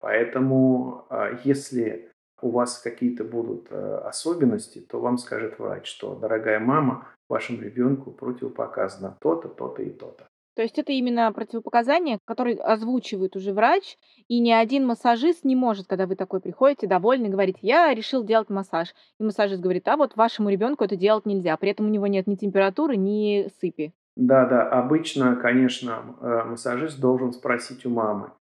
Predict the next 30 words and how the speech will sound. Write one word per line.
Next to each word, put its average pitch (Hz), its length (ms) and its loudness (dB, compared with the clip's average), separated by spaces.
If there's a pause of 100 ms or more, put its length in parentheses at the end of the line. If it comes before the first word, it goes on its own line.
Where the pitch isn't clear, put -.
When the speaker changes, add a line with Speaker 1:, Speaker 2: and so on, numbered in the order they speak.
(220)
Speaker 1:
диагноз, 135 880 0
э, 110 420 -4 (100)
ну, 117 280 -4
то 127 120 -2
есть - 220 -10
вообще 117 500 -2 (200)
с, - 180 -20
собрать 135 480 0
какой-то, 143 420 0
а, 117 640 -4
минимальный 120 640 0
анамнез. 117 640 -6 (240)
Как - 240 -6
ребёнок 123 460 0
родился, 120 600 -2
что - 280 -6
происходило 117 840 -6
там, 107 220 -16
что - 260 -6
было, 117 360 -2
чего 139 300 -4
не 117 260 -2
было, 110 380 -2 (320)
показания, 117 640 0
противопоказания, 117 880 -2
были 151 320 0
ли 131 180 4
вы 127 160 2 (100)
у 127 120 -2
невролога, 113 840 2